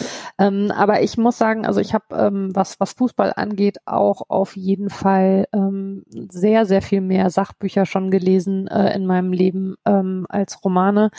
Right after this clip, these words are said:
Ähm, ich hab jetzt gerade angefangen, ähm, auch dieses Jahr rausgekommen, auch tatsächlich im Verlag Die Werkstatt von Ronny Blaschke, Machtspieler, wo es also so um den Zusammenhang eben von Fußball und Macht und auch so,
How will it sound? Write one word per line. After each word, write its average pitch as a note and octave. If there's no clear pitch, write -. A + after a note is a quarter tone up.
Ähm, G3
ich -
hab F3+
jetzt -
gerade G3+
angefangen, G3+
ähm, G3
auch -
dieses G3+
Jahr G3+
rausgekommen, G#3
auch -
tatsächlich G#3
im G3
Verlag F3+
Die F3+
Werkstatt F#3+
von F#3
Ronny F#3
Blaschke, F#3
Machtspieler, F#3
wo G#3
es G#3
also F#3
so F3+
um F#3+
den F3+
Zusammenhang F#3
eben F#3+
von G3
Fußball G3
und F#3
Macht F#3
und F3+
auch F3
so, F3+